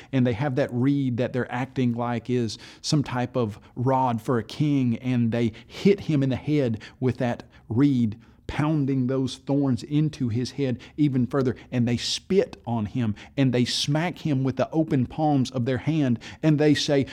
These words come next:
"Tell us who smacked you." And they mockingly bow the knee to Jesus. Could Jesus have stopped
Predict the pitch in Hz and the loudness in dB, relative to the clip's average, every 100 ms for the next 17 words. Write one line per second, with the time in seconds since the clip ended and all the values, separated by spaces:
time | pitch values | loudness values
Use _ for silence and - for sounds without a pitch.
0 | - 175 262 269 262 151 - - - - | -6 2 4 4 2 2 -2 -10 -16 -2
1 | - 240 - - 175 170 - 156 117 - | 6 6 6 2 0 -4 -2 0 0 -2
2 | - - _ _ _ 135 127 123 117 139 | -20 -20 _ _ _ 2 4 4 4 2
3 | 143 131 123 117 107 131 135 139 120 117 | 2 2 2 0 0 -2 0 0 0 0
4 | 131 127 127 113 107 95 - - _ _ | 0 -2 -4 -4 -4 -6 -16 -20 _ _
5 | _ _ _ _ _ _ _ _ _ _ | _ _ _ _ _ _ _ _ _ _
6 | _ _ - 185 131 220 320 - 120 - | _ _ 2 6 8 6 6 2 -2 -2
7 | - 123 135 - | -4 -6 -6 -16